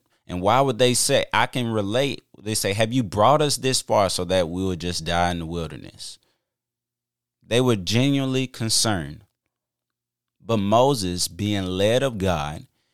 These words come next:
he said, "Fear not, do not be afraid. Stand still and see the salvation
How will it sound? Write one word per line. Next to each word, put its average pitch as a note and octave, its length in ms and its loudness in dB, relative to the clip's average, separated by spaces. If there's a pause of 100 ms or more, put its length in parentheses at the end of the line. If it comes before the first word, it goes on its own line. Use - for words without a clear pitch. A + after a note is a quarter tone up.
(180)
he A#2 160 -6
said, F2+ 540 2 (260)
"Fear E3 420 0
not, G#2 540 0
do C3+ 120 2
not C#3+ 280 0
be G2+ 140 2
afraid. E2+ 560 -6 (1000)
Stand E3 560 2
still F2+ 560 -2 (320)
and G2+ 140 -4
see G2 500 -2 (220)
the F#2+ 100 -14
salvation F#2 1000 -2